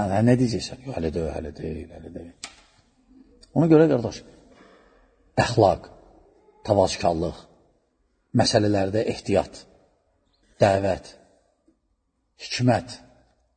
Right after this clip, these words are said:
elmə vaxt ayırmaq,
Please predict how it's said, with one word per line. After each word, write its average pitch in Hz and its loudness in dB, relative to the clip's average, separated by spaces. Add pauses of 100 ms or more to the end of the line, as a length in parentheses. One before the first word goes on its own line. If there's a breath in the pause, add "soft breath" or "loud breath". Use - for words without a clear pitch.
(1000)
elmə 127 6 (540)
vaxt - -2
ayırmaq, 82 -4